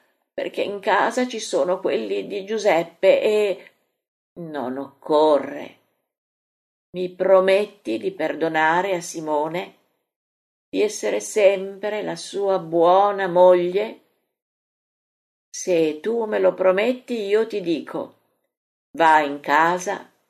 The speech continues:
e tuo figlio ti sorriderà guarito. Puoi credere questo? Io credo in te.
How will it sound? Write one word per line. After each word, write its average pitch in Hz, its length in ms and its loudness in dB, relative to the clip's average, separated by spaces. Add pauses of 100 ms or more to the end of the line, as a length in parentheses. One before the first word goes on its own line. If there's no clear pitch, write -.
(300)
e 196 220 -2
tuo 151 220 2
figlio 147 560 -8
ti 185 160 -6
sorriderà 170 920 -4 (260)
guarito. 160 800 0 (1160)
Puoi 190 400 4
credere 196 560 4
questo? 165 680 -2 (1200)
Io 202 280 2
credo 160 440 4
in 147 220 -6
te. - 320 0